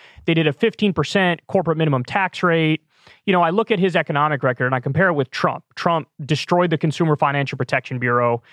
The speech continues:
He killed the regulations that were supposed to go into place against the predatory payday loan industry and dropped the court cases against them. He, his number one legislative accomplishment was cutting taxes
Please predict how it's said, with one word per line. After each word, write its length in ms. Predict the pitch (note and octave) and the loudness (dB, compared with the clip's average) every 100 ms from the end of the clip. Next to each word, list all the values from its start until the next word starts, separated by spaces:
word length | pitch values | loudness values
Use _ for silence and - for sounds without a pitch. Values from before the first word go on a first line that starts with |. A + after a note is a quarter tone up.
| _ _ | _ _
He 480 | D#3+ C#3 C#3 C3 - _ - | 0 2 2 0 -2 _ -6
killed 300 | - G3+ F#3+ | 0 2 2
the 80 | D#3+ | 2
regulations 800 | D#3 D3 C3+ D3 D3+ D#3+ C#3+ C3 | 0 0 0 0 0 0 2 2
that 100 | C3 | 0
were 120 | B2+ | 0
supposed 260 | - D3 C#3+ | 0 -2 0
to 60 | |
go 120 | D3 | 0
into 140 | C#3 B2+ | 0 -2
place 380 | - C#3 B2+ C3 | -2 0 0 -2
against 200 | B2 B2 | -4 -4
the 60 | |
predatory 420 | - C#3 B2+ C3+ | -2 -2 0 -2
payday 300 | A#2+ C3+ B2 | -2 0 0
loan 240 | A#2+ C3 C3 | 2 2 2
industry 540 | B2+ B2 C3 C3 B2 - - - - | 0 0 0 2 0 -4 -18 -16 -4
and 420 | C3 B2 B2 - | -2 0 -4 -2
dropped 240 | D#3 D3 | -2 -2
the 60 | B2 | -4
court 300 | - D3+ - | -2 -2 0
cases 320 | C#3 C3+ B2+ | -2 0 -2
against 320 | B2+ B2+ B2 | 0 0 0
them. 280 | B2+ A#2 A#2 - - _ | 0 0 -2 -10 -20 _
He, 400 | D3 C#3 B2+ B2 - | 0 2 0 -2 -4
his 280 | D3 C3 | -2 0
number 300 | C#3 D#3+ E3 | 2 2 2
one 220 | D#3 D#3 D3 | 2 2 2
legislative 400 | C#3+ - D3 C3 | 0 0 0 0
accomplishment 560 | - C3 C3 - A#2+ | 0 0 0 -2 -2
was 160 | A#2+ A#2+ | -2 -2
cutting 260 | D#3+ C3 | -2 -2
taxes 560 | B2 C3+ B2 C3 A2+ | 0 -2 0 -2 -4